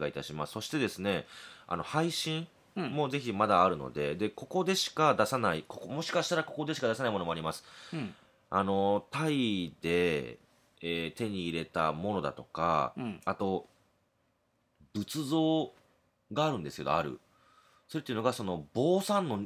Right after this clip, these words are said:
Speaker 1: 肉を入れてるものなんですよ。
Speaker 2: うん。
Speaker 1: えーと、いわゆる、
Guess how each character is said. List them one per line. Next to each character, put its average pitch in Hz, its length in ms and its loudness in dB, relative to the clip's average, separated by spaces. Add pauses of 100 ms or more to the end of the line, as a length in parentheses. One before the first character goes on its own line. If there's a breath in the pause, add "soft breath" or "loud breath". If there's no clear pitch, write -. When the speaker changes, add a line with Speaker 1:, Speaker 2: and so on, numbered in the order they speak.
Speaker 1:
肉 127 540 -4
を 76 240 0 (120)
入 101 120 2
れ 95 80 0
て 95 120 0
る 90 200 0 (760)
も 98 120 -2
の 87 40 -2
な 71 80 -4
ん - 40 -8
で - 40 -16
す - 60 -10
よ。 55 100 -12 (220)
Speaker 2:
う - 20 -6
ん。 104 180 -6 (760 soft breath)
Speaker 1:
え 87 180 0
ー 82 40 -2
と、 87 80 -6
い 113 100 0
わ 147 180 2
ゆ 151 120 2
る、 147 240 0